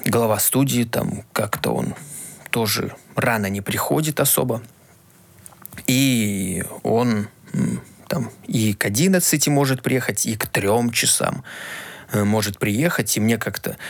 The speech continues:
более-менее нормально, и я сплю сейчас до одиннадцати в основном. До одиннадцати сплю, просыпаюсь, и в двенадцать тридцать где-то выхожу и еду на работу, в студию. Вот,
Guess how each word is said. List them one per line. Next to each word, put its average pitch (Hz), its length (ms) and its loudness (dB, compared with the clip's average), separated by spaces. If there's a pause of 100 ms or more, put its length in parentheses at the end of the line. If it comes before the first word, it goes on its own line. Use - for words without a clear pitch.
(120)
более-менее 113 600 4
нормально, 143 600 4
и 123 140 -2
я 113 280 2
сплю 143 640 2
сейчас 131 540 0
до 110 140 2
одиннадцати 104 560 0
в - 60 -2
основном. - 480 -2 (720)
До 107 140 2
одиннадцати 104 500 0
сплю, 127 400 2
просыпаюсь, - 800 0
и - 80 0
в 101 120 -6
двенадцать 107 480 0
тридцать - 360 0
где-то 120 280 0
выхожу 107 640 0 (340)
и - 80 2
еду 107 760 0 (1300)
на 117 100 4
работу, 107 420 0 (140)
в - 80 2
студию. 98 500 0 (760)
Вот, 104 320 0